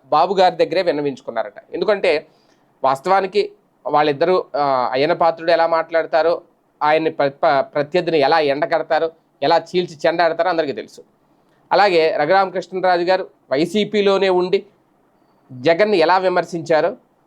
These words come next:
రచ్చబండ పేరుతో డైలీ ఏ ఒక్కరోజు కూడా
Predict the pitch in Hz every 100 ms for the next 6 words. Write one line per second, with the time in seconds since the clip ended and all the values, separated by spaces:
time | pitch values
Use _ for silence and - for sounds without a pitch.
0 | _ _ _ _ _ 143 151 208 196 185
1 | 180 180 170 170 123 - 196 226 190 -
2 | 143 147 175 196 160 - 202 190 180 170
3 | 147